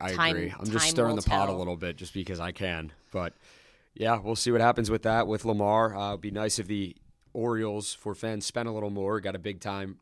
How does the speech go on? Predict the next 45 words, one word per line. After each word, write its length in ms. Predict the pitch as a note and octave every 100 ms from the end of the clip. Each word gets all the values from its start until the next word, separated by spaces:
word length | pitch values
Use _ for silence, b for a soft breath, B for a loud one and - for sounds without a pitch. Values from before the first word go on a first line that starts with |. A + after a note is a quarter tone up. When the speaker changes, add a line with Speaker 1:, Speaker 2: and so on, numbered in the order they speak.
| _
Speaker 1:
free 380 | - A#2+ G#2
agent. 420 | G#2 G#2 A#2 A#2+ -
Um, 280 | G2+ G2+
they, 160 | G2 F#2+ _
they 120 | G2+
talked 300 | F2+ G2+ G#2+
Speaker 2:
Hmm. 40 |
Speaker 1:
about 320 | G#2+ G2+ G2 _ b b -
wanting 360 | G2+ A#2 A#2
to 480 | A2 B2 A#2 A2 G2+ _ _ _ _ _ _ _
eventually 920 | A2+ G2 B2 B2 - G#2+ G#2 G#2 G#2 - _ _
spend 440 | - - - A#2 A2
like 180 | A2 G#2+
a 60 |
big 200 | G2 G#2+
market 320 | A2+ B2 B2 A#2+
team, 300 | B2+ B2+ B2
but 180 | A2 G#2+
it 120 | F#2+
seems 220 | - G2+
like 140 | G#2 F2+
they're 120 | G#2
nowhere 320 | G2 G2 F#2+
near 200 | F#2 F#2
that 220 | E2+ E2
point 180 | - E2
in 60 | E2+
time. 320 | E2+ E2 E2 F2
If 200 | F#2+ -
we 80 | G#2
wanna 160 | G2
touch 240 | G2 G#2 G2+
on 100 | G2
that 160 | F#2+ F#2
real 140 | F#2+
quick 220 | - G2 -
before 280 | F#2 G2
we 100 | F2+
go, 320 | F2 F#2+ F2 E2+
Speaker 2:
Sure. 260 | - D#3 C#3
Speaker 1:
uh, 40 | G#2
I, 240 | G2+ G#2 -
I 80 | G#2
think 400 | G2+ G#2+ G2 - _ b b b _
that's 340 | B2+ - -